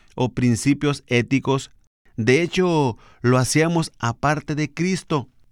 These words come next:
independientes de Él. Sin embargo, la economía de Dios tiene a Cristo como el centro y no a nosotros. De manera que,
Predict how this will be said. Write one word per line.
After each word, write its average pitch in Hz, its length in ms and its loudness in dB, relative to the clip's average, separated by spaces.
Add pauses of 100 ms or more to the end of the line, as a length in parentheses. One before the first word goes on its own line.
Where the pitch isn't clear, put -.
(160)
independientes 123 1600 0 (160)
de 87 340 2
Él. 87 220 0 (1300)
Sin 220 220 0
embargo, 131 580 2 (300)
la 95 120 2
economía 101 520 2
de 190 100 4
Dios 170 360 2 (240)
tiene 139 260 4
a 110 60 0
Cristo 160 680 -2
como 98 260 -2
el 80 140 -4
centro 120 760 -4
y 90 240 2
no 80 280 2
a 87 80 -2
nosotros. 147 800 -4 (880)
De 123 140 4
manera 156 360 6
que, 107 420 2